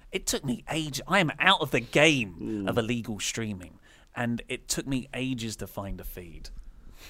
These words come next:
Speaker 1: that didn't have, that didn't require me to sign up, and didn't require me to watch a load of
Speaker 2: people getting
Speaker 1: very,
Speaker 2: up and down.
Speaker 1: yeah, very kinky mobile app game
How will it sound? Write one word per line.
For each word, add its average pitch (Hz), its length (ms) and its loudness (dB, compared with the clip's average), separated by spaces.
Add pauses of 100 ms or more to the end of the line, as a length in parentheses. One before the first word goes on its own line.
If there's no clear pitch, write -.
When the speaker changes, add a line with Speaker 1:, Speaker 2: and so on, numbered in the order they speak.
(160)
Speaker 1:
that - 260 -4
didn't 107 360 -2 (100)
have, 95 640 -8 (300)
that 131 100 -12
didn't 220 220 2
require 214 360 2
me 196 120 -2
to 175 100 -2
sign 165 400 4
up, 135 380 2 (600)
and 135 500 4
didn't 135 240 2
require 123 420 2
me 113 160 -2
to 107 160 -6
watch 107 720 2
a 117 40 -4
load 110 220 2
of 95 320 -8 (1120)
Speaker 2:
people 95 220 -8
getting 82 200 0
Speaker 1:
very, 87 120 -2
Speaker 2:
up 90 40 -6
and 87 80 -4
down. 85 300 -4 (100)
Speaker 1:
yeah, 190 300 -8
very 339 400 -10
kinky 175 960 -6 (380)
mobile 139 840 4
app 135 380 -2
game 85 560 -4